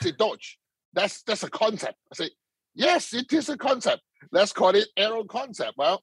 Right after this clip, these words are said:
well, let me give you a bit history of what this is about. In two thousand seventeen,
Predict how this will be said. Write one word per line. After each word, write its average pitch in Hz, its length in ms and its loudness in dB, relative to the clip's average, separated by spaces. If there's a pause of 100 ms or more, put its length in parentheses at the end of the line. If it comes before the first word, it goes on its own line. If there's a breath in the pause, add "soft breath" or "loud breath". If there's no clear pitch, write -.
(480)
well, 185 140 2
let 247 100 2
me 247 80 -10
give 233 160 -2
you 226 60 4
a 214 80 4
bit 190 160 -2
history 220 260 -4
of 170 100 2
what 156 140 -2
this 156 160 -8
is 143 140 -10
about. 107 240 -8 (320)
In 165 180 -4
two 240 180 -4
thousand 196 380 2
seventeen, 170 640 -2